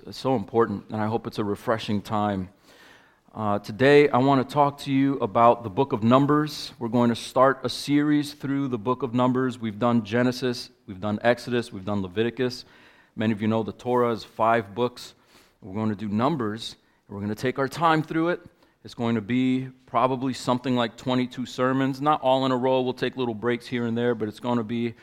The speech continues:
a long haul, a long journey, but that's what the book is, so I think it's m-, fitting that we take our time through that book.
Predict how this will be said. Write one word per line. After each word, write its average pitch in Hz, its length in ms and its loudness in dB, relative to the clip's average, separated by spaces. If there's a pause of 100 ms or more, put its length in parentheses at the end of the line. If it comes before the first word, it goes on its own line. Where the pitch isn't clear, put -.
(280)
a - 80 -10
long 120 320 2
haul, 117 480 0
a 110 40 -4
long 113 380 0
journey, 120 380 0
but 110 120 -6
that's 113 220 -4
what 123 80 -14
the 120 80 -8
book 117 300 -4
is, 127 340 0
so 123 140 -2
I 104 80 0
think 113 240 -4
it's 110 160 -12
m-, 110 160 -8 (160)
fitting 143 500 2 (500)
that 104 120 -4
we 110 100 -8
take 135 220 -2
our 120 100 2
time 123 380 -2
through 123 300 -4
that 104 280 -2
book. 113 320 -2